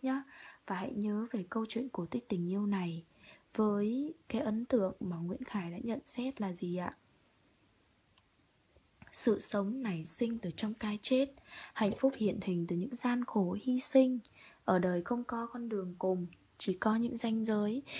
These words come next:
Điều cốt yếu là phải có đủ sức mạnh để bước qua những ranh giới đó." Đó là cái lời nhận định mà Nguyễn Khải đã viết ở trong cái tác phẩm Mùa Lạc của mình. Nguyễn Khải đã viết, Nguyễn Khải là cái tác giả,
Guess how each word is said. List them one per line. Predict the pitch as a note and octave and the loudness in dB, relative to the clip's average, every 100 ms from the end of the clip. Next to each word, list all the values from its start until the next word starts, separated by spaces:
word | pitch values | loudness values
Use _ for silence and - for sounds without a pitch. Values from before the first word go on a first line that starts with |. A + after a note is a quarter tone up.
| - - | -6 4
Điều | G3+ F#3+ F#3 | 6 6 4
cốt | - D4 D4 | 6 4 6
yếu | C#4+ A#3+ A3+ C4+ - | 4 6 6 4 2
là | G3+ - | -2 -2
phải | F#3 | -4
có | - A#3+ | -4 0
đủ | G3+ F3 | 2 2
sức | - C#4+ C#4+ G#3 | 0 -2 0 -2
mạnh | F#3 - - | -2 -6 -12
để | - E3+ | -10 -4
bước | G3+ A#3 | -4 -2
qua | - G#3+ | -2 0
những | G#3 - | 0 0
ranh | A3 G#3 | 0 2
giới | G#3 G3+ | 2 2
đó." | G#3+ G3+ B3 - - - - - - | 2 0 -4 -10 -16 -16 -16 -8 6
Đó | A3 G#3+ | 10 10
là | A#3+ G#3+ | 10 4
cái | G#3+ A3 | 4 6
lời | A3 F#3+ | 6 6
nhận | F#3+ G#3 | 6 4
định | F#3+ F#3 | 4 2
mà | F3 | 2
Nguyễn | F3 G#3 F3+ F3+ A#3 | 0 0 0 0 0
Khải | A3+ F#3 | 2 2
đã | - | 2
viết | G#3+ C#4 | 6 6
ở | C#4 | 6
trong | G#3+ A3 | 0 0
cái | A3 | 0
tác | B3 - | 0 0
phẩm | F#3 E3+ | 2 2
Mùa | F3 | 2
Lạc | F3 F3 - | 2 -2 -4
của | E3+ | -2
mình. | E3+ F3 E3 E3 - _ - - - _ | 0 0 -2 -6 -14 _ -20 -20 -20 _
Nguyễn | B3+ | -4
Khải | B3 G3+ | -2 -2
đã | F#3 - G#3 | 0 -2 4
viết, | C4 D4 - _ _ _ - | 6 6 2 _ _ _ -6
Nguyễn | A3 | -6
Khải | A3+ G3+ F3+ | -2 0 0
là | F3+ | -2
cái | F#3+ | -2
tác | A#3+ B3+ | 0 0
giả, | A#3+ F#3 E3+ | 2 0 -2